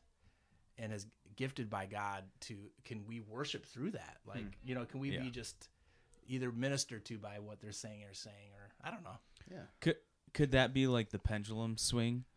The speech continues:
Speaker 3: So, like, we had, like, conferences and all these big performance things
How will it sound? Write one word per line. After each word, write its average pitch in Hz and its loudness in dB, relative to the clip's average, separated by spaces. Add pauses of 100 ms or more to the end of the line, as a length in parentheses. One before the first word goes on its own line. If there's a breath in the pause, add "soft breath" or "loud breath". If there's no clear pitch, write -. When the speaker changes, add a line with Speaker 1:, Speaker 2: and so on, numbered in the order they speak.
(200)
Speaker 3:
So, 117 6
like, 110 6
we 113 6
had, 110 6
like, 95 2
conferences 104 0
and 90 -2
all 95 0
these 98 -4
big 101 -2
performance 104 -4
things 76 -8